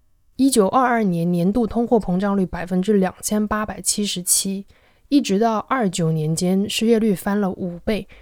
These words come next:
破产率增加了四十一倍，贸易逆差翻了一番。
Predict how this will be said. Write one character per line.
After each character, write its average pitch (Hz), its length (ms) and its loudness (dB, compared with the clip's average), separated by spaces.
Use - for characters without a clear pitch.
破 285 180 6
产 170 200 -2
率 185 140 2
增 190 180 2
加 202 200 2
了 175 100 0
四 - 640 0
十 190 280 0
一 240 180 2
倍， 240 300 2
贸 269 200 2
易 240 120 0
逆 226 120 0
差 190 200 -2
翻 214 160 -2
了 190 60 -2
一 185 100 -4
番。 196 320 -6